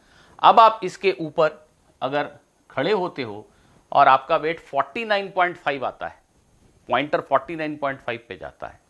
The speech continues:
तो आपका ट्रू वेट क्या हुआ? फिफ्टी हुआ ना, क्योंकि ज़ीरो को ये माइनस पॉइंट फ़ाइव बताता है। तो जब रीडिंग फ़ोर्टी नाइन पॉइंट फ़ाइव आ रही है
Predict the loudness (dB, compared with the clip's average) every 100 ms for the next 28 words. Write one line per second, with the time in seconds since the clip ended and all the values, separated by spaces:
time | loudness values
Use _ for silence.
0 | _ _ _ _ _ 4 6 6 2 0
1 | -2 -2 -2 -2 -2 -2 -10 -12 _ _
2 | _ _ _ -12 -10 -6 -6 -4 -6 -8
3 | -20 _ -20 _ 0 0 0 -4 0 4
4 | 4 6 2 2 -2 -2 -8 -4 -4 -4
5 | -8 -8 -10 -14 -16 -16 -20 _ _ _
6 | _ _ _ _ _ _ _ _ _ _
7 | _ _ -14 -2 6 6 4 -12 _ _
8 | _ -14 0 4 4 2 -2 2 2 2
9 | 0 2 2 2 0 0 -2 -4 -2 -6
10 | -8 -16 -18 -20